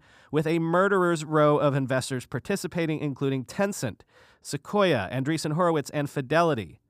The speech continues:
With the news, Reddit also announced that it has reached three hundred and thirty million monthly active users, and the company says it will use this money to really build out its advertising efforts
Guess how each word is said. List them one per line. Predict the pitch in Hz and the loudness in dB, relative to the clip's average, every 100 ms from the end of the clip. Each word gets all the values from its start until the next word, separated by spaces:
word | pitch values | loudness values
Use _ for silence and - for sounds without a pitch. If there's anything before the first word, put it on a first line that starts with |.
| _ _ _ _ _ | _ _ _ _ _
With | 135 214 240 | 2 2 2
the | 170 185 | -2 2
news, | 160 131 160 | 4 4 2
Reddit | 151 135 147 147 | 0 0 2 2
also | 156 190 208 | 2 2 2
announced | 160 151 156 151 | 2 2 0 0
that | 147 139 | -2 -2
it | 170 | 0
has | 190 165 | 0 0
reached | 156 151 - - | -2 -2 -8 -16
three | - 190 | -8 -2
hundred | 220 208 | 0 2
and | 160 | 0
thirty | 151 175 165 | 0 0 2
million | 156 151 156 156 151 _ _ - | 2 2 0 -2 -4 _ _ -6
monthly | 110 156 170 156 | -2 -2 0 0
active | 156 160 143 | 2 0 2
users, | 165 180 208 208 | 2 2 0 0
and | 175 156 | -2 0
the | 156 | 0
company | 147 185 185 | -2 -4 -4
says | - 180 175 - | 0 0 0 0
it | 170 | -2
will | 170 165 | 0 -2
use | 160 220 185 | -2 -2 -4
this | 165 196 175 | -4 -2 0
money | 165 165 165 | 0 0 -2
to | - 127 | -4 -6
really | 123 165 254 254 233 | -4 -4 -2 -2 0
build | 214 208 | 0 4
out | 190 185 | 4 4
its | 160 151 | 0 0
advertising | 160 165 160 160 151 147 | 2 2 0 0 0 -2
efforts | 147 147 - | -2 -4 -6